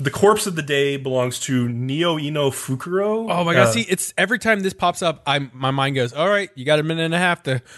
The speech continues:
Speaker 2: scroll Twitter 'cause everything that's gonna be on the screen for the next minute and a half you have seen already."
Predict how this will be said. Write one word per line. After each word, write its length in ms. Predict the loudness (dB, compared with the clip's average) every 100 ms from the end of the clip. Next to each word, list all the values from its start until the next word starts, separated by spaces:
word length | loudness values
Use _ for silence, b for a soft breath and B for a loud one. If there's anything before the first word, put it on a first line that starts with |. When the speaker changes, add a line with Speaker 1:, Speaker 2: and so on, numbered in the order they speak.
| B
Speaker 2:
scroll 420 | -12 -4 0 0
Twitter 360 | -2 -2 -2 -2
'cause 420 | -4 -4 -4 -2
everything 480 | -2 -2 -2 -2 -2
that's 160 | -2
gonna 160 | -2 -2
be 160 | 0 0
on 140 | 0
the 80 | -4
screen 260 | -4 0
for 160 | 0 2
the 80 | 0
next 260 | 0 -2
minute 140 | -2 -2
and 80 | 0
a 20 |
half 260 | 0 0 0
you 120 | -2
have 120 | -2
seen 300 | -2 -2 0
already." 540 | 0 0 0 -2 -4